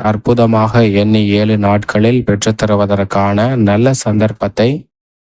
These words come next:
வலுவாக கன்னிராசிக்காரர்களுக்கு உருவாக்கி கொடுக்கின்றன. எனவே சரியாக பயன்படுத்திக் கொள்ளுங்கள். மேலும் இந்த தருணத்தை சாதகமாக மாற்றிக்கொள்ள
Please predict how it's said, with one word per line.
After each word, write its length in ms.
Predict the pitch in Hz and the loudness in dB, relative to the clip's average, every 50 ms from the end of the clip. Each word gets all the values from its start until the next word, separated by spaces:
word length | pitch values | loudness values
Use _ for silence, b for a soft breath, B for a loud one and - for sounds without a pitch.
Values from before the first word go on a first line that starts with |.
| _ _ _ _ _ _ _ _ _ _ _ _ - | _ _ _ _ _ _ _ _ _ _ _ _ -2
வலுவாக 680 | 110 107 110 120 139 151 147 151 143 139 127 139 139 139 | 0 2 2 2 2 0 0 0 0 0 0 0 0 0
கன்னிராசிக்காரர்களுக்கு 1300 | 135 - 113 117 120 120 120 120 120 - - 117 - - 110 107 107 107 107 107 107 104 104 104 - 110 104 | 0 0 0 2 2 2 2 2 0 0 -2 -2 0 0 0 0 0 0 0 2 2 2 0 0 0 -2 0
உருவாக்கி 560 | 101 104 107 107 110 110 107 110 - - 107 | 0 0 0 2 2 0 0 -2 -2 -4 -4
கொடுக்கின்றன. 640 | 104 - 104 101 104 98 - 101 101 101 101 98 110 127 139 127 | -2 -2 -2 0 -2 -2 0 -2 -2 0 0 0 0 0 2 2
எனவே 340 | 113 104 101 98 95 104 110 113 110 - | 2 2 2 0 2 2 0 2 0 0
சரியாக 640 | - - 107 101 110 117 117 117 117 113 117 117 104 | -2 0 0 0 2 2 2 2 2 2 0 0 0
பயன்படுத்திக் 680 | 101 101 101 104 104 104 101 101 101 - - 101 - | 0 0 0 2 0 0 0 -2 -2 -2 -4 -4 -2
கொள்ளுங்கள். 540 | - 101 101 98 98 101 101 113 117 135 143 127 110 | -2 -2 0 0 0 0 0 0 0 0 0 0 2
மேலும் 460 | 101 101 101 107 117 120 123 120 123 113 | 2 2 2 2 2 2 2 2 0 0
இந்த 280 | - 110 110 104 104 101 | -2 -2 0 0 0 0
தருணத்தை 500 | - 101 101 101 104 104 104 - - 104 104 110 | 0 -2 -2 0 0 -2 -2 0 0 0 0 0
சாதகமாக 880 | - - 98 87 95 104 104 104 104 104 104 101 101 104 110 113 117 107 | -2 -2 -2 -2 0 0 0 0 0 0 0 0 0 0 0 0 0 0
மாற்றிக்கொள்ள 680 | 101 98 98 104 104 - - 104 95 - 98 98 98 | 0 0 0 0 0 -2 -2 -4 -2 -2 -4 -2 0